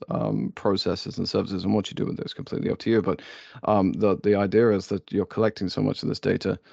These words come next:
uh, either computing it locally at the edge or, or shipping all of it back to, to a more centralized sort of card location.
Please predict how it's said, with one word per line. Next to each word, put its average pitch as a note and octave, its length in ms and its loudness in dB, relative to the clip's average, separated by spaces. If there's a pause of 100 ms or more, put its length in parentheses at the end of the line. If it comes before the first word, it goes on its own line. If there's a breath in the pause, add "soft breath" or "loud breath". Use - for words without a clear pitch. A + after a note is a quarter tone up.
(240 soft breath)
uh, G2 380 2 (300)
either F#2+ 320 0 (120)
computing C3 460 4
it E2+ 100 2
locally G2+ 420 2 (200)
at - 100 -4
the F2 120 0
edge E2 220 0
or, - 160 0
or - 140 0
shipping G2+ 500 0
all G#2+ 160 6
of F#2 80 4
it - 100 0
back - 220 -2
to, - 220 0 (360)
to - 120 -2
a G2+ 40 2 (100)
more F#2 220 2
centralized F#2 520 0
sort - 120 0
of - 80 -4
card B2+ 260 2
location. - 480 -4